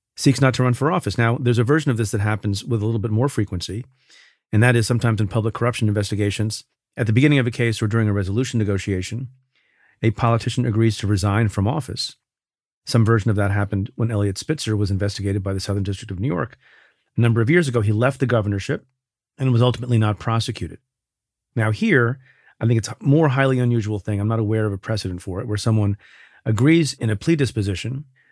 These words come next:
not to run for office again. I think more importantly and more relevantly here, it's not something Donald Trump's lawyers are engaging in,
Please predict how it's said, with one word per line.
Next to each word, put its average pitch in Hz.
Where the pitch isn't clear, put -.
not 131
to -
run 123
for 113
office 107
again. 104
I 110
think 113
more 131
importantly 107
and 104
more 107
relevantly 101
here, 101
it's 117
not 117
something 107
Donald 101
Trump's 104
lawyers 101
are 107
engaging 101
in, 90